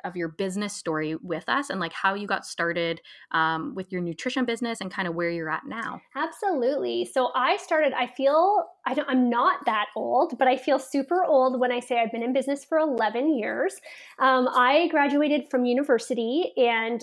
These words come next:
Speaker 2: I am not exaggerating when I say that my body fell apart pretty much the day that I handed in my undergrad thesis. And I had no intention, like, I never studied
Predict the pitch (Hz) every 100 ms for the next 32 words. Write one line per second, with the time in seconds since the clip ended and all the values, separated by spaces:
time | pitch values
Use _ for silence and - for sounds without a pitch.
0 | - 240 233 233 233 226 247 285 240 226
1 | 233 226 226 220 220 208 220 214 208 214
2 | 214 - - 208 214 240 320 359 - 262
3 | 254 262 - 233 233 233 - _ - 320
4 | 359 349 339 - 240 226 220 226 240 226
5 | - 233 240 247 220 226 220 208 208 214
6 | - 349 381 254 214 - - - - -
7 | _ - - - _ 269 254 254 262 262
8 | 262 254 262 254 247 359 349 294 285 294
9 | 285 254 240 233 226 247 - 233 233 233
10 | 226